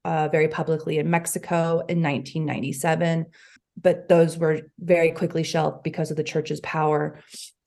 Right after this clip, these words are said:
Uh, the person who spoke out against the church in ninety-seven ended up being attacked and, and almost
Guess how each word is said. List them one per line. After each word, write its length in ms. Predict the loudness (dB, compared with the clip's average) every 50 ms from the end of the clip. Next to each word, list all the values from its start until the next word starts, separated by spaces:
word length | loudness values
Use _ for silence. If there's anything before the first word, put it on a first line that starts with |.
| -12 _ 2
Uh, 320 | 4 6 8 8 6 8
the 140 | 6 6 6
person 320 | 6 6 6 8 8 8
who 80 | 6 6
spoke 280 | 6 6 2 2 4
out 380 | 4 4 4 4 2 2 0 -2 -4
against 520 | -4 -2 0 0 0 -2 -2 -6 -8 -8
the 60 | -8
church 440 | -6 -6 0 2 2 2 2 0 -6 -4
in 140 | -2 0
ninety-seven 920 | 2 2 2 0 0 0 -2 0 2 2 2 2 2 2 0 0 -2 -4 -4 -4
ended 220 | -2 0 2 0
up 140 | 0 -2 -2
being 220 | -4 -4 -2 -4
attacked 760 | -4 -4 -6 -2 0 0 0 0 -2 -6 -10 -16 -18 -18 -18 _ _ _ -4
and, 680 | -4 -2 -2 -2 -2 -2 -2 0 -2 -2 -4 -6 -10 -16 _ _ -12 -6
and 160 | -4 -2 0
almost 460 | 0 0 0 -2 -4 -6 -8 -14 -16